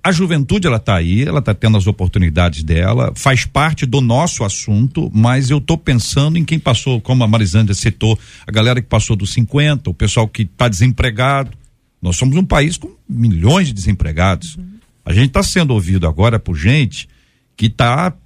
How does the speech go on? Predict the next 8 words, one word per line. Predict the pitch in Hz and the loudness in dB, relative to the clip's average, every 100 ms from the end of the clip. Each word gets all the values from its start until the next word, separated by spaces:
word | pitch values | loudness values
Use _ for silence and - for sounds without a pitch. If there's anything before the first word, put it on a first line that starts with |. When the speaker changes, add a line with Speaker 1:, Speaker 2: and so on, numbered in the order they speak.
| _ | _
Speaker 1:
procurando | - 156 127 127 156 175 | -2 0 0 0 0 -2
serviço | - 240 185 131 139 - - 101 _ | -2 0 2 2 2 -2 -10 -14 _
e | 147 127 | -6 -2
tá | 160 | -2
fazendo | - 202 185 | 0 2 2
o | 196 | 0
que | - | -2
pode, | - 147 123 107 80 | 0 0 0 -2 -8